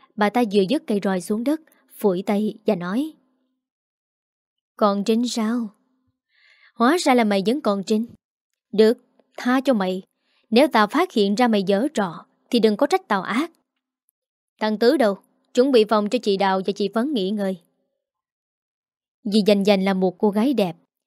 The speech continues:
nên trinh tiết của cô được Tú bà mở cuộc đấu giá công khai tại động.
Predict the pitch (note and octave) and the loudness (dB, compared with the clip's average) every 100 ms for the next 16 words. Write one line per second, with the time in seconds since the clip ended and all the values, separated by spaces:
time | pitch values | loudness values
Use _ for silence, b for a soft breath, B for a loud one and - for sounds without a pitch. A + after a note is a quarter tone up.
0 | _ G#3+ G#3+ F#3+ A3 F#3+ F3 D4+ E4 G#3 | _ 2 2 4 2 2 2 0 0 0
1 | F#3+ F#3+ G#3 F#3+ - - G#3+ G#3 D#4 B3 | 0 2 2 2 -4 0 0 4 2 2
2 | G3+ F3+ E3+ _ - G#3 G#3 D#4 A3 - | 0 -2 -8 _ -2 2 2 2 0 2
3 | G#3 B3+ A3+ G#3 C#4+ E4 A3 G3 F3 G3+ | 0 2 0 0 -2 -2 -2 -2 -2 -2
4 | G3 F#3 F#3+ F#3 F#3+ E3+ | -2 -2 -2 0 -2 -4